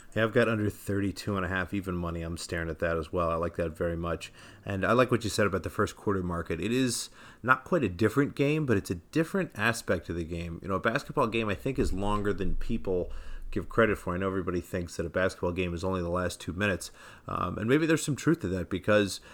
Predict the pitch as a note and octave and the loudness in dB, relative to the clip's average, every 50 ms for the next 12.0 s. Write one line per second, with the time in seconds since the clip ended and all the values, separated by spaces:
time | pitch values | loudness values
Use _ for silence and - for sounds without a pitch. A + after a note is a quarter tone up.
0 | - - - A#2+ A#2 G#2+ C3 D3+ E3 D#3 C#3+ - - C#3 C3 A#2+ A#2 A#2+ - G#2+ | -18 -8 0 2 2 4 4 2 0 -2 -4 -2 0 0 2 2 2 2 0 0
1 | - E2+ - - B2 A#2+ - B2+ A#2 G#2+ - - - - - - G#2+ A2+ A2+ - | -6 -2 2 2 2 2 2 -4 -4 -4 -4 -6 -14 -8 0 0 0 0 0 -4
2 | - - - G2+ G#2+ B2 C3 C3 C3 C3+ C3+ - - D3+ D#3 D#3+ C#3+ A#2+ G#2 G2+ | -8 0 2 4 4 6 6 6 4 4 2 2 0 2 2 0 -2 -2 0 0
3 | F#2+ F2+ G2 F#2+ - - - B2+ A#2+ B2 B2 B2 B2 A#2 - - - G#2 G2+ G2+ | 2 2 2 0 0 -2 -4 -2 -2 0 0 0 -2 -4 -4 -2 0 2 4 4
4 | G#2 - - - - - - - - - - - F#2+ F#2+ F#2+ G2 F#2+ F#2+ F#2+ F2+ | 2 0 -2 -8 -20 -20 -20 -20 -20 -12 -6 -4 -2 0 0 0 0 0 -2 -4
5 | - _ _ _ _ - - F#2+ G#2+ G#2 G#2+ A2 B2 A#2+ A#2+ - C3 C#3 - - | -6 _ _ _ _ -12 -6 -2 0 0 0 2 0 0 4 4 4 4 4 4
6 | G#2 G2 F#2 - A2 A2 G2+ G2+ F2+ F#2 F#2+ G2 G2 G2+ G2+ G2+ F2+ F2 - G#2 | 2 2 4 4 2 2 2 2 0 2 2 2 2 2 2 0 0 2 2 2
7 | F#2+ - G#2+ F#2+ - G#2 - - A2+ A2 A2+ A2+ - E2 D#2 D2 - - F#2 - | 4 4 2 0 0 0 -2 2 2 2 2 0 -2 -8 -8 -10 -8 -10 -6 0
8 | - B2 A#2+ A#2 A2+ - A2+ A2 G2 G2+ G#2+ G2+ F2 F2 F2 D#2+ - - F#2 F#2 | 2 2 2 2 0 2 2 2 4 4 2 0 0 -2 -4 -6 -4 -2 0 0
9 | G2+ - - F2 - - F2+ E2+ - - - F#2 E2+ E2+ E2+ E2+ E2 E2 - - | 0 0 -2 -8 -8 -6 -8 -8 -8 -8 -4 -4 -2 -2 -2 -4 -4 -4 -2 -2
10 | F2 E2+ F2+ D#2 - G2+ A#2 C#3+ D3+ C3+ G2 F2 F#2+ D#2+ G2 F#2+ E2+ F2+ E2+ - | -2 -2 -2 -2 0 2 4 4 4 4 2 2 -2 0 0 0 0 0 -2 0
11 | - F2+ E2+ - - - F#2+ F2 E2+ E2+ F2 E2+ E2+ E2 - - F2 F2 E2 | -2 -2 -2 -2 -4 -2 -2 0 0 0 -2 -2 -4 -4 -4 -4 -4 -4 -4